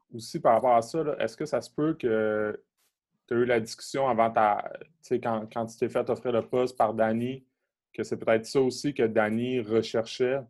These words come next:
sais, de-, dans le sens d'avoir un, un, d'avoir un gars, euh,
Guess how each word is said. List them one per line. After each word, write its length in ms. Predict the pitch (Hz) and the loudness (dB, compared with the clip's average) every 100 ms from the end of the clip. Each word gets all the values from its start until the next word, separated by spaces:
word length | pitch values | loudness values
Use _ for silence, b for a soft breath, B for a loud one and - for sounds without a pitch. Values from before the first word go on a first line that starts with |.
| _ _ | _ _
sais, 200 | _ 135 | _ -4
de-, 160 | 127 110 | -2 -2
dans 140 | 113 110 | -2 -4
le 40 | |
sens 220 | 110 131 | -4 -2
d'avoir 320 | 120 113 127 113 | 2 2 2 0
un, 360 | 110 107 107 | -2 -4 -6
un, 80 | 104 _ _ _ _ _ _ | -8 _ _ _ _ _ _
d'avoir 280 | 113 107 131 | 2 4 4
un 100 | 123 | 4
gars, 140 | 120 123 | 4 6
euh, 1000 | 135 135 117 110 107 104 104 101 76 | 6 6 6 6 4 2 -2 -6 -8